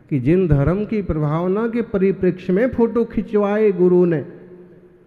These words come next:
उनको अपने फोटो खिंचवाने का कोई शौक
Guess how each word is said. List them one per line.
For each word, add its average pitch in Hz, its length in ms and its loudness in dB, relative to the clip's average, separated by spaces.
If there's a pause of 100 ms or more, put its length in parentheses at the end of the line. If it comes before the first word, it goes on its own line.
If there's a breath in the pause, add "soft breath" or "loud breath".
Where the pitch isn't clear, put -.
(120)
उनको 143 240 -2
अपने 147 300 -2
फोटो 147 360 -2
खिंचवाने 135 560 -4
का 135 120 -4
कोई 127 200 -2
शौक 143 400 -4